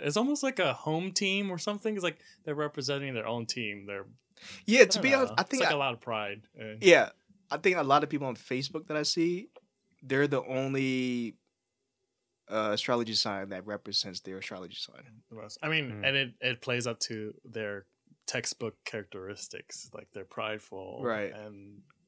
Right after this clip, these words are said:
Speaker 1: self-confident and self-loving.
Speaker 2: Okay, I, I,
Speaker 1: But
Speaker 2: I guess so, I mean
Speaker 1: I think it's just, just a fun way to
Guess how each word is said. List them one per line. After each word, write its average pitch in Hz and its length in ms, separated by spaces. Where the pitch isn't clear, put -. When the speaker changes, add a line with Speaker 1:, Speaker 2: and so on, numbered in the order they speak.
Speaker 1:
self-confident 104 920
and 107 240
self-loving. 107 760
Speaker 2:
Okay, 220 140
I, 185 260
I, 160 60
Speaker 1:
But 120 260
Speaker 2:
I 190 80
guess 131 280
so, 98 80
I 95 40
mean 110 200
Speaker 1:
I 147 120
think 269 180
it's 285 160
just, 220 160
just 185 140
a 170 60
fun 160 320
way 143 400
to 110 400